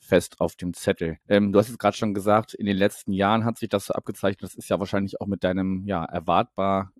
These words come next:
äh, gemeint. Das vielleicht, bezieht sich vielleicht nicht nur auf die vergangene Saison. Ähm, da können wir ja mal so ein bisschen die gesamte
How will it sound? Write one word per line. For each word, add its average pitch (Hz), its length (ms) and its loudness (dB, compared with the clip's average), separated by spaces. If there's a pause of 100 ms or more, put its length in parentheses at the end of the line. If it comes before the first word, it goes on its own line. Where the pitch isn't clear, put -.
äh, 95 160 -6
gemeint. 90 460 -2
Das - 240 -14
vielleicht, - 160 -12 (220)
bezieht - 220 -10
sich - 100 -16
vielleicht 101 220 -6
nicht - 180 -4
nur 101 160 0
auf 90 100 -6
die 90 240 0 (580)
vergangene 95 600 2
Saison. 95 640 0
Ähm, 98 460 0 (100)
da - 100 -10
können 110 180 0
wir 110 40 4
ja 107 80 4
mal 107 80 4
so 101 80 2
ein 98 40 -2
bisschen 107 220 -6
die 98 80 -6
gesamte 98 720 2